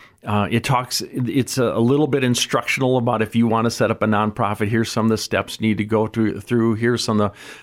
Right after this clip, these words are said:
the pitfalls and so forth. But a lot of it is just stories. It's just stories of, of things that happened,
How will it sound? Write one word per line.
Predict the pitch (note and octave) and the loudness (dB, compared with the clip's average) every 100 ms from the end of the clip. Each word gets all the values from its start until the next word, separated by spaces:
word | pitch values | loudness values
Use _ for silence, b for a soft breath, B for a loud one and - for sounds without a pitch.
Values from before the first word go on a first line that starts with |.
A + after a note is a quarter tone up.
| B | B
the | A#2 | -4
pitfalls | - - - G#2+ G#2+ G#2+ | -2 -4 0 0 0 0
and | |
so | G#2 A#2 A2 | 0 0 -2
forth. | - G#2 G#2 | -2 -4 -2
But | C3+ | 0
a | C3 | 0
lot | D#3+ G#3+ B3+ | 2 2 2
of | D3 | 2
it | |
is | A2+ G#2 | 0 0
just | - C#3+ - | -2 -2 0
stories. | - G#2+ G2+ G#2 - - B B B | -2 0 0 0 -2 -10 B B B
It's | A#2+ B2+ | -4 0
just | D3+ C3 | 0 0
stories | C#3 C3+ C#3+ A#2+ | 0 2 2 2
of, | A2 | 2
of | G2+ G#2 | 0 -2
things | - C3+ B2 | 0 0 0
that | A2 G2 | -2 -2
happened, | A2 A#2 B2 A#2 A2+ | -2 -2 0 0 0